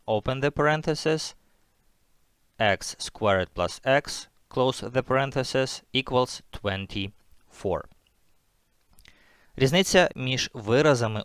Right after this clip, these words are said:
у дужках два. The difference between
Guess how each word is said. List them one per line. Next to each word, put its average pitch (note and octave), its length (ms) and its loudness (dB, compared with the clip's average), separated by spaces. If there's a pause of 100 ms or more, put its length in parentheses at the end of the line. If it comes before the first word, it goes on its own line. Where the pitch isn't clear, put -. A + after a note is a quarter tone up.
у - 60 -8
дужках B2 760 0 (720)
два. G#2+ 460 2 (2750)
The G2 480 0 (240)
difference A2+ 920 0 (640)
between G#2 640 -4